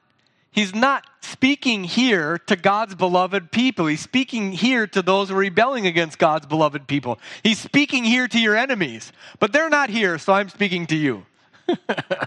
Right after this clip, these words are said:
But you can take a psalm like this and apply it to your life when you face opposition. How will you speak to your enemies? Here you go.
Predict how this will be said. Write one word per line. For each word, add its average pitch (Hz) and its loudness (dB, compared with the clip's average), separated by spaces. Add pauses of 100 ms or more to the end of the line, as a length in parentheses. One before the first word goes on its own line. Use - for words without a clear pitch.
(640)
But 214 2
you 254 2
can 233 0
take 240 2
a 214 2
psalm 240 2
like 190 0
this 196 0 (340)
and 208 2
apply 247 2
it 208 -4
to 220 -2
your 196 2
life 190 0
when 170 -4
you 202 0
face 180 -2
opposition. 139 -2 (1400)
How 254 2
will 262 0
you 233 0
speak 240 -2
to 214 0
your 196 4
enemies? 180 -2 (320)
Here 160 2
you 151 0
go. 120 -4